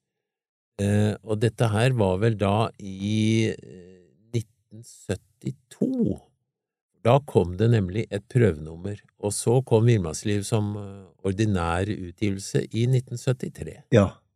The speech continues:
Speaker 2: ja. Og, eh, <clears throat> husker du hva dine første bidrag i, inn i, inn i Villmarksliv var?
Speaker 1: Det var vel å illustrere noen av de spørsmålene Morten svarte på med bilder.
Speaker 2: Ja, for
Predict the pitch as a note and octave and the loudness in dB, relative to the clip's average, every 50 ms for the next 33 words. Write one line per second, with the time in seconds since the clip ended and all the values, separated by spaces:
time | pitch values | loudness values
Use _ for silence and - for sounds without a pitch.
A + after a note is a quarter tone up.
0 | - G2 F2 - - _ _ _ _ _ _ _ _ _ _ _ _ _ _ _ | -2 -2 -2 -2 -6 _ _ _ _ _ _ _ _ _ _ _ _ _ _ _
1 | _ - C#3+ C3 D3 D3+ D#3 D#3 D3+ D3 - - - - _ - - F#3+ E3+ C#3+ | _ 4 6 6 8 8 6 6 6 6 6 4 2 -2 _ 10 12 12 12 12
2 | C#3+ C3 C3+ F#3 - - B2 A2 C#3 D#3+ G3 C3 C3+ C3+ A2+ B2+ C#3 - E3+ D3 | 10 10 8 8 8 8 8 8 10 10 10 10 10 8 8 6 6 4 2 0
3 | - - - C3 C3 B2 D#3 F3 F3+ D#3+ B2 G#2 - - G2 G#2 B2+ D3 - F3+ | 0 0 0 0 2 4 4 2 2 0 -4 -6 -2 0 2 2 4 4 4 2
4 | F3 F3+ F3 F3 F3+ F3 E3+ F3+ G3 E3 D3 D#3+ E3 E3 E3+ E3 D#3 E3+ E3+ F3+ | 4 2 2 2 0 -2 -4 -4 -2 0 2 2 2 2 4 6 6 6 6 6
5 | E3 D#3+ E3+ D#3 - G#3 G3+ A3+ D#4+ - _ _ _ _ _ _ _ _ - A2+ | 4 4 2 0 2 0 0 0 -2 -6 _ _ _ _ _ _ _ _ 4 6
6 | B2 B2+ A#2+ G#2+ G#2 A2+ B2+ C3+ C#3+ C#3+ C#3 C3 C3 C3 D3+ - - - - - | 8 8 8 8 6 6 6 8 8 8 6 6 6 4 4 4 4 2 2 2
7 | B2+ A2 G2 F2+ F2+ F#2+ G#2 B2 C#3 C#3+ C#3 C3 G#2+ G2+ A2 B2+ C3+ - - - | 4 4 4 4 4 4 4 6 6 6 6 6 6 4 4 4 2 2 0 -2
8 | F#2+ G2+ A2 A2+ A2 A2+ A#2+ - - - G2 F2 - - - - G#2 G2+ G2+ G#2+ | -2 -2 0 0 0 0 2 0 0 0 -2 -2 -2 -6 -4 -2 0 2 2 4
9 | A2+ B2 C3 C3 C3 C3 B2 - - - A#2+ A#2+ - - - C#3+ C3 A#2+ F#2+ E2 | 4 4 6 6 6 6 4 2 -2 -2 -2 -2 -2 0 2 4 4 4 4 2
10 | - - - - - A#2+ B2 B2+ B2+ A#2 A2+ B2+ C3 C#3 C3+ B2 A2+ D3 D#3 C3+ | -2 -8 -6 0 2 2 4 4 6 6 4 4 4 4 2 2 4 4 4 4
11 | F#2+ F2+ - _ _ _ - B2 A2+ - D#3 | 2 -2 -10 _ _ _ 2 2 2 2 0